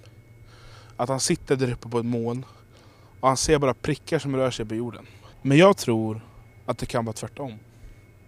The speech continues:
Att Gud är den som ser det personliga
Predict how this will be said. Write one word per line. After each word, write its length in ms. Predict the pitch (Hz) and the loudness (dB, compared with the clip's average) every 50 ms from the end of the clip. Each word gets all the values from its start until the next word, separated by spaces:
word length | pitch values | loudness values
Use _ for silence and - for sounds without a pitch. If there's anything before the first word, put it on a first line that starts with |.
| - - - - - - - - - - - - - - - - - - - - - - - - - - - - - - - - - - | -20 -20 -20 -20 -20 -20 -20 -20 -20 -20 -20 -20 -20 -20 -20 -20 -20 -20 -20 -20 -20 -20 -20 -20 -20 -20 -20 -20 -20 -20 -20 -20 -14 -12
Att 160 | 127 117 - - - | -12 -12 -12 -10 -4
Gud 460 | - 190 190 180 180 185 170 196 202 - - - - - - - - - - - - - - - - - - - - - - - - - - - - - | 0 0 2 2 0 -2 -4 -6 -10 -12 -18 -20 -20 -20 -20 -20 -20 -20 -20 -20 -20 -20 -20 -20 -20 -20 -20 -20 -20 -20 -20 -20 -20 -20 -20 -18 -10 -6
är 80 | 113 | -6
den 200 | 120 120 117 110 | -2 0 0 0
som 160 | 104 - 113 107 | 0 -2 -4 0
ser 360 | - - - 170 165 160 147 | 0 0 0 2 0 0 0
det 100 | 139 135 | -2 -4
personliga 640 | - - - - 110 101 101 98 101 101 104 127 | -8 -8 -8 -8 -8 -8 -8 -10 -10 -10 -10 -12